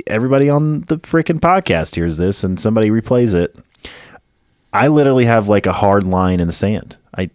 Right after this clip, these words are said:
because the, the idea of gulags coming to America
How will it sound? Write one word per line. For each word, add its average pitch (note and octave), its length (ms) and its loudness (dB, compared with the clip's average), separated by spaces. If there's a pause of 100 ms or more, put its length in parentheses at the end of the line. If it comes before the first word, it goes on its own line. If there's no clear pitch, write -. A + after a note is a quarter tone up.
(140)
because F2+ 500 -2 (720)
the, G2+ 360 -2
the G2 480 0 (320)
idea G#2 840 2 (200)
of F#2+ 260 0
gulags E2 840 0 (460)
coming G2 320 0
to G2+ 140 0
America G#2 680 0